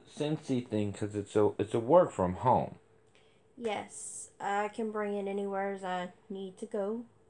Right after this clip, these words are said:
Speaker 1: Anywhere as a, a,
Speaker 2: Um,
Speaker 1: a device with a screen can go, pretty much, right?
Speaker 2: Yes, I can do it from my phone, my computer, anywheres.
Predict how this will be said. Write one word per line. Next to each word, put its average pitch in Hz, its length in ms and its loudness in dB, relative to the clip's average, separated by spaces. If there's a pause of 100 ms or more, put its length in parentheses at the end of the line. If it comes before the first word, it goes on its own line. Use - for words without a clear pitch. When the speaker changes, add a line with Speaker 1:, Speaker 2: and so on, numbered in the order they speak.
(280)
Speaker 1:
Anywhere 85 400 2
as 85 120 -2
a, 90 420 4 (340)
a, - 60 -4
Speaker 2:
Um, 196 600 -4
Speaker 1:
a 104 180 8
device 101 560 6
with 107 140 6
a 107 60 4
screen 113 480 2
can 92 220 0
go, 87 200 2
pretty 90 260 0
much, 87 340 -2
right? 92 220 4
Speaker 2:
Yes, - 540 -2 (280)
I 196 120 -8
can 208 160 -8
do 202 180 -2
it 202 80 -4
from 196 240 -6
my 185 140 -2
phone, 233 480 0
my 202 140 0
computer, 233 920 -2 (580)
anywheres. 190 760 -8